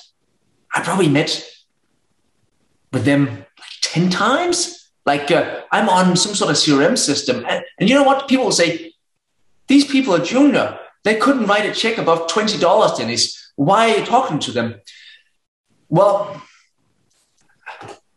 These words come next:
I still ended up, uh, at some point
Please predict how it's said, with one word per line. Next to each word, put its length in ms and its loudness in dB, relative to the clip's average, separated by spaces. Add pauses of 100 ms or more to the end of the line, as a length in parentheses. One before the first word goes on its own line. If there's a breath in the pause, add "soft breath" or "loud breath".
(520)
I 120 0
still 180 4 (120)
ended 200 2 (100)
up, 80 -2 (300)
uh, 80 0 (100)
at 60 -4 (140)
some 140 2 (140)
point 220 2